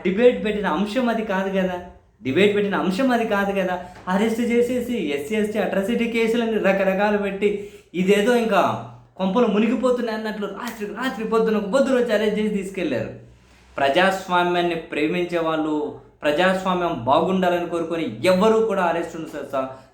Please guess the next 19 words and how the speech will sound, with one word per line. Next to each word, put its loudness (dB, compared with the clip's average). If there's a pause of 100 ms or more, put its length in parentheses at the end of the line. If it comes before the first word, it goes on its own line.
సమర్థించరు. -2 (1500)
So -2
ఈ 6
క్రమంలో 4
ఏమైంది? 2 (1900)
సుప్రీంకోర్టుకి 2
వెళ్ళారు. 0
అసలు -2 (340)
మెజిస్ట్రేట్ 0 (140)
కింద 0 (180)
ఎందుకు 2 (140)
ఆయన 2
రిమాండ్కి 2
పంపారో 2
కూడా 2
నాకు 2
అర్థం 0
కాలేదని 0
చెప్పి -2